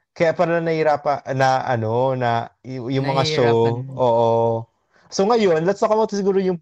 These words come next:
Speaker 1: present time. Like, yung kinahiligan mo ngayon.
Speaker 2: Ngayon?
Speaker 1: Oo,
Speaker 2: Mga
Speaker 1: like, yeah.
Speaker 2: pinapanood?
Speaker 1: Like, s-, sige, let's start with the show. Shows na hilig mo ngayon panoorin.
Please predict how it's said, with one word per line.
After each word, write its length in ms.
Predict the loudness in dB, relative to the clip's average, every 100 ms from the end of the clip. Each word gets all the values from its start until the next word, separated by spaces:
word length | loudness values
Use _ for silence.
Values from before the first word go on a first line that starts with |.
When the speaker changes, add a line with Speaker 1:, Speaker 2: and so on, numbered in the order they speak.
| _
Speaker 1:
present 400 | -2 0 -2 -6
time. 440 | 0 2 2 0 -4
Like, 180 | -6 -6 _ _
yung 240 | -6 -6
kinahiligan 840 | -4 -6 -4 -2 -2 -2 -2 -2 -2
mo 120 | -4
ngayon. 380 | -4 -4 -6 -8 _ _ _ _ _ _ _ _ _ _ _ _ -12
Speaker 2:
Ngayon? 880 | -8 -6 -4 -4 -6 -10 -14 -18 -18 -2
Speaker 1:
Oo, 260 | 0 2 2
Speaker 2:
Mga 160 | 2 -2
Speaker 1:
like, 180 | -2 -4
yeah. 300 | -2 0 0
Speaker 2:
pinapanood? 280 | -2 -8 -12 -16 _ _ _ _ -4
Speaker 1:
Like, 160 | -2 -2
s-, 160 | -4
sige, 160 | 0 2
let's 160 | 0 0
start 220 | -2 0
with 100 | -2
the 80 | 0
show. 460 | 0 0 -2 -8 _ _ _ _ _ _ _ _
Shows 640 | -2 -2 -4 -12 -20 -20 _ _
na 240 | -2 -2 -4 _ -10
hilig 320 | -4 -2 0
mo 100 | 0
ngayon 160 | 0 0
panoorin. 520 | -4 -4 -6 -8